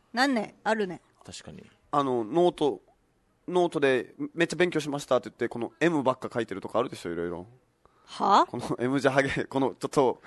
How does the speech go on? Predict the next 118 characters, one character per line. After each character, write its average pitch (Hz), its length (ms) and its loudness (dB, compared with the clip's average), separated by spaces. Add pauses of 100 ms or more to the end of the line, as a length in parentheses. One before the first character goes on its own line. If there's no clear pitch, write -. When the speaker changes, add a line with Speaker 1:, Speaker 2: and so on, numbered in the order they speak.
(200)
Speaker 3:
匂 143 160 4
わ 147 60 8
せ 175 100 0
て 165 100 2
る 139 80 -2
な 143 80 0
と - 40 4
か 220 40 8
あ 254 40 6
る 269 60 2
で - 40 4
し - 20 4
ょ。 - 40 12
Speaker 1:
あ - 20 10
ん - 20 6
た 247 80 10
が - 0 -
ハ 262 140 8
ゲ 330 100 6
て 320 140 4
る 311 60 8
っ - 40 -2
て 277 120 4
こ 277 120 8
と 269 160 10
も 240 100 10
分 262 100 10
か 349 80 10
っ - 40 8
て 339 140 4
な 330 100 8
い 339 60 8
人 302 100 6
も 262 100 6
い 294 60 10
る 370 100 10
ん 381 40 8
だ 339 80 12
よ。 240 180 10 (640)
Speaker 3:
<laughs> 277 580 2
い - 40 2
や、 127 360 6 (320)
ま 233 140 6
あ。 269 60 10
Speaker 1:
だ - 0 -
か 294 60 12
ら 262 80 6
ち - 80 4
ょ - 20 2
っ 294 40 0
と 254 80 0
見 247 120 -2
せ 277 100 -4
た 240 120 -2
っ - 20 0
た 202 140 -2
方 190 60 -6
が 143 60 4
い - 20 8
い。 - 40 8
Speaker 3:
い - 20 10
や、 151 80 10
も 180 120 8
う 175 60 8
い 180 40 8
い - 20 8
よ、 147 60 6
見 139 60 2
せ 135 120 6
な 127 80 6
い。 - 40 4 (440)
<laughs> - 480 4
こ 170 120 10
れ 202 60 12
は 208 120 12
見 175 80 4
せ 165 100 8
ま 151 100 10
せ 147 100 6
ん 139 40 6
の 123 80 4
で 104 100 2
ね。 - 200 0 (400)
水 240 340 8
曜 254 180 12
日 220 60 0
で 208 80 12
は 233 80 10
見 180 80 6
せ 160 80 6
ま 143 80 4
せ 135 100 2
ん 123 40 4
の 113 80 0
で。 107 80 0
金 196 180 2
曜 214 140 4
日 196 60 6
で 196 60 10
は 180 60 10
見 160 60 6
せ 151 100 2
て 151 80 2
る 135 80 4
け 113 80 -8
ど、 110 80 0
水 156 160 0
曜 165 80 4
日 160 80 0
で 135 60 2
は 123 60 2
見 120 60 0
せ - 120 -10
ま 104 80 0
せ 110 100 -4
ん 104 60 -2
の 95 80 -2
で。 85 160 -6